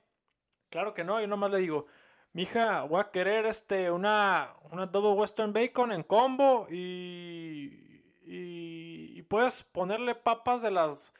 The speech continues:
de las regulares en vez de las así, de las de, de las, de las que están así curviadas, ¿sabes cómo?" O sea, es todo lo que les digo. Y luego me dicen, "El total sería quince con treinta." Yo les digo, "Gracias." Y es todo.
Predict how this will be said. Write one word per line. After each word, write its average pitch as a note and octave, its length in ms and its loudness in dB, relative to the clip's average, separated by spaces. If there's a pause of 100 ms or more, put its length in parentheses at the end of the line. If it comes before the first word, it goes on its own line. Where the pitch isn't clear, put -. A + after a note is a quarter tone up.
(300)
de D#3+ 120 -4
las D3 680 -4 (140)
regulares E3+ 680 0
en E3+ 120 -6
vez F#3 100 -2
de A3+ 80 0
las F3 200 0
así, D3 260 -8
de A3 160 -6
las D#3 240 -6
de, C3 420 -16
de D#3 140 -10
las, D3 340 -10
de D#3+ 120 -8
las D3 260 -10
que - 80 -18
están F3 240 -10
así G#3+ 300 -10
curviadas, A3 560 -4
¿sabes G3 260 -10
cómo?" A#3+ 420 -8 (520)
O - 20 -20
sea, E3+ 220 -10 (100)
es A3+ 240 -2
todo C4 140 6
lo A#3+ 180 -2
que F3+ 80 -6
les D3+ 180 -4
digo. A3+ 560 -4 (840)
Y D#3+ 60 -6
luego F3 200 0
me E3 100 -4
dicen, D#3 260 -6 (200)
"El E3 140 -6
total F#3+ 300 -2
sería F#3 360 -2
quince G3+ 340 -4
con F3 220 -2
treinta." F#3+ 440 -6
Yo D#3 100 -14
les D#3 120 -8
digo, C#3+ 360 -12 (120)
"Gracias." - 680 -6 (120)
Y F3+ 100 -16
es F#3+ 160 -12
todo. G#3 400 -4